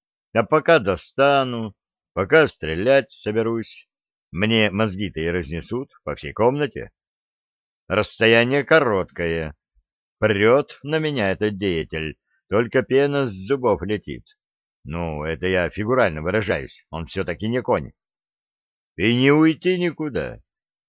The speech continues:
Слева диванчик у стены стоит, а справа дверь открытая. Мне путь в коридор закрывает. Ко мне-то она самым неудобным образом расположена, что твой забор.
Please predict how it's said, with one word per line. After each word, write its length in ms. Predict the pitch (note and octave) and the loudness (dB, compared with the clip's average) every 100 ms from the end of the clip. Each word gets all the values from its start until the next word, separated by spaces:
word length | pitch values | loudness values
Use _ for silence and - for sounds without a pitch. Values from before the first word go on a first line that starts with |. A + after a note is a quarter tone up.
| _ | _
Слева 540 | - F2 G#2 A2 G#2+ G#2+ | -12 -4 2 4 4 4
диванчик 560 | G#2+ A#2+ C#3+ B2+ G#2+ | 4 2 2 -2 -6
у 60 | G2+ | -8
стены 360 | - G2+ F2 | -6 -4 -4
стоит, 440 | D2+ - E2 C2 - _ _ _ _ _ _ | -6 -8 -8 -8 -14 _ _ _ _ _ _
а 160 | - A2+ | 2 2
справа 380 | - D3+ D#3+ D#3 | 2 2 4 2
дверь 440 | G#2+ G#2+ G2+ F2+ | 0 0 0 -2
открытая. 840 | G2 A2 - F#2+ F#2 - E2 D#2 - _ _ _ _ - | -4 -6 -4 -4 -4 -6 -6 -6 -12 _ _ _ _ -4
Мне 280 | G#2+ D3+ | 0 2
путь 300 | E3+ - F#3 | 0 -2 -4
в 80 | - | -4
коридор 480 | - A#2+ D3 B2 E2+ | 2 2 2 -2 -2
закрывает. 720 | D2+ F#2 B2 B2+ F#2+ C2 B1 _ _ _ _ _ _ _ _ _ | -4 -4 -2 -2 -4 -6 -10 _ _ _ _ _ _ _ _ _
Ко 120 | - C3 | 0 2
мне-то 380 | E3 D3+ - | 4 2 2
она 240 | C#3 C#3 C3 | 2 2 -2
самым 400 | - C3 B2+ B2 | 0 0 0 -2
неудобным 600 | A#2+ B2 B2 A#2+ B2+ C#3+ | -2 0 -2 -2 -2 0
образом 440 | D#3+ C3+ G2 G2 | 2 2 0 -2
расположена, 800 | G2 G#2+ A#2+ G#2+ F2 D2+ D2+ D2+ | -2 -2 0 0 -2 -6 -10 -12
что 200 | - - | -6 -2
твой 200 | C#3 C#3+ | 0 0
забор. 440 | B2 C3+ C#3+ D#3 | 2 0 2 -2